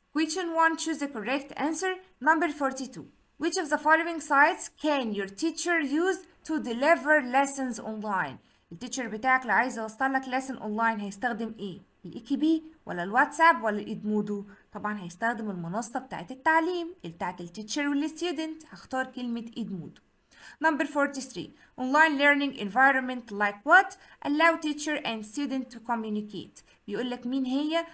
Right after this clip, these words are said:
المنصة بتاعت التعلم اونلاين اللي بتسمح للتيتشرز والستودنت ان هم يتواصلوا؟ الفيسبوك ولا جيمز ولا ادمودو؟ طبعًا هختار ادمودو. Number forty-four. Point is reliable digital learning source in internet.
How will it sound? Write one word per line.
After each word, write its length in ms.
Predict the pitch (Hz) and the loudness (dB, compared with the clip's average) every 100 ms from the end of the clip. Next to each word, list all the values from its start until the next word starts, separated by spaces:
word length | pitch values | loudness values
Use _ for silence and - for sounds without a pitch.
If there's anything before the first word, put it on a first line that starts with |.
| - | -12
المنصة 440 | 214 214 220 262 254 | -6 -6 -4 -4 -4
بتاعت 240 | 240 226 | -6 -6
التعلم 520 | 220 220 220 247 240 | -4 0 2 0 -4
اونلاين 680 | 233 214 214 226 226 226 226 - _ _ _ _ _ 208 | -6 -6 -2 0 0 -2 -6 -14 _ _ _ _ _ -8
اللي 120 | 208 | -6
بتسمح 440 | 214 269 269 262 | -2 -4 -2 -4
للتيتشرز 600 | 254 214 277 277 294 240 | -4 -4 -6 -4 -4 -4
والستودنت 640 | 226 208 208 247 240 214 214 | -4 -6 -6 -8 -8 -8 -6
ان 60 | |
هم 180 | 220 240 | -4 -4
يتواصلوا؟ 580 | 226 214 220 220 208 208 214 | -4 -4 -6 -6 -8 -10 -10
الفيسبوك 760 | - 247 294 294 339 339 - - | -14 -4 -4 -2 -4 -4 -6 -16
ولا 200 | - 165 | -14 -12
جيمز 480 | 185 294 339 294 | -6 -4 -4 -4
ولا 240 | 226 220 - | -4 -4 -4
ادمودو؟ 560 | 202 220 220 214 214 214 _ 190 | -6 -6 -6 -6 -8 -10 _ -10
طبعًا 240 | 190 185 | -8 -8
هختار 320 | 170 - 208 | -10 -8 -8
ادمودو. 600 | 208 185 180 208 240 359 359 - _ 254 | -8 -10 -8 -6 -2 -2 -4 -18 _ -6
Number 200 | 247 254 | -2 -2
forty-four. 880 | 262 233 226 214 - 285 302 302 - _ - 285 | -4 -6 -6 -10 -4 2 2 2 -10 _ 2 6
Point 240 | 311 311 - | 8 6 -4
is 80 | 233 214 | -6 -2
reliable 400 | 269 269 254 247 208 247 | 0 0 -2 -4 -6 -8
digital 320 | 226 233 233 220 | -8 -6 -4 0
learning 400 | 240 226 226 220 | 0 0 -4 -4
source 340 | - 220 226 - | -4 -4 -6 -8
in 80 | 190 - | -10 -10
internet. 420 | 254 311 320 359 | -8 -6 -2 -2